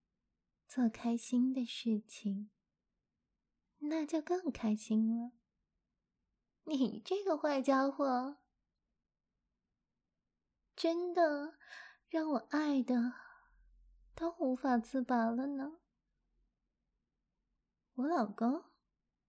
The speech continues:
哼，他一直在啊。怕什么呀？看把你给吓的。继续嘛，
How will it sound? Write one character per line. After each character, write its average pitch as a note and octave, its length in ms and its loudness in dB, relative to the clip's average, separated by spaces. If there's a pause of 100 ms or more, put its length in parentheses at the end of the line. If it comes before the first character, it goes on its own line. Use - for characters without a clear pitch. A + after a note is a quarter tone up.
(320)
哼， - 320 -4 (1120)
他 E4+ 260 -2
一 E4+ 200 2
直 A3+ 300 2
在 D4 340 0
啊。 D4+ 160 -12 (2000)
怕 - 200 -8 (220)
什 G#3+ 240 0
么 F#3+ 120 2
呀？ G3 480 -2 (1040)
看 G#4+ 400 -4
把 D4 160 6
你 A#3+ 180 6
给 A#3 140 6
吓 A3+ 340 4
的。 G#3+ 340 0 (1300)
继 C#4+ 260 -2
续 D#4+ 380 -2
嘛， G#3+ 560 2